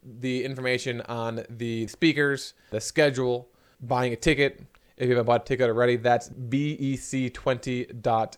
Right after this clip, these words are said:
com. And then the Whova app is just W H O V A on the App Store. If you buy a ticket, you should be getting an email with instructions on how to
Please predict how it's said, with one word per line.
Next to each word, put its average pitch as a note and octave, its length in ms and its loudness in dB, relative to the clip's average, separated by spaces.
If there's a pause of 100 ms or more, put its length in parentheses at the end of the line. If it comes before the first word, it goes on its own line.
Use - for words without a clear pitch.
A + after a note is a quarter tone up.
com. A#2+ 380 -4 (600)
And B2 140 -4
then A#2 220 0
the A#2 160 0
Whova C3 340 4
app A#2+ 260 0
is A2+ 100 -2
just A2+ 400 -2 (420)
W A#2+ 520 2
H A#2 440 -2 (100)
O A#2+ 440 2 (200)
V A#2+ 360 0
A A#2 360 -8 (540)
on A#2 380 -6 (100)
the A#2 580 -4
App A#2+ 200 -6
Store. A2+ 400 0 (260)
If C3 140 -6
you C3+ 120 2
buy C3+ 200 6
a D#3 60 6
ticket, C3+ 340 -2
you B2+ 60 -2
should C3 180 -4
be B2 80 -2
getting A#2 240 2
an A2+ 100 -10
email A#2 300 -4
with A2+ 120 -6
instructions A#2 520 -2
on A2 120 -4
how A2 320 -6
to A2 240 -6